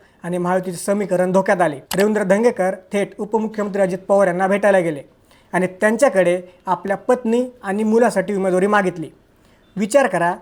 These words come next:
युती भाजपशी होणार आहे, पण त्यांचा मुख्य नेता राष्ट्रवादीच्या नेत्याला भेटून जागा मागतोय. या खेळीमुळे भाजपच्या गोट्यात प्रचंड अस्वस्थता निर्माण झाली.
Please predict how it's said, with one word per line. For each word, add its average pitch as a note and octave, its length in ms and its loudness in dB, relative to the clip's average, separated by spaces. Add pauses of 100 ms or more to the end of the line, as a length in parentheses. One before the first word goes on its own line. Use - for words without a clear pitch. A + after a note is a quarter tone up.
(240)
युती G3 200 -6
भाजपशी F#3 420 -2
होणार G3+ 300 4
आहे, D3 200 0 (420)
पण F3+ 120 0
त्यांचा F#3+ 280 0
मुख्य A3+ 420 0
नेता F3 320 0
राष्ट्रवादीच्या F3 480 -2
नेत्याला F#3+ 380 0
भेटून F3+ 360 -2
जागा G3 320 2
मागतोय. E3 340 -6 (640)
या G#3 100 0 (160)
खेळीमुळे A3+ 540 4
भाजपच्या F3 440 -2
गोट्यात F#3 360 0 (340)
प्रचंड G#3 320 0
अस्वस्थता G3+ 600 -2
निर्माण G#3 360 2
झाली. D#3 200 0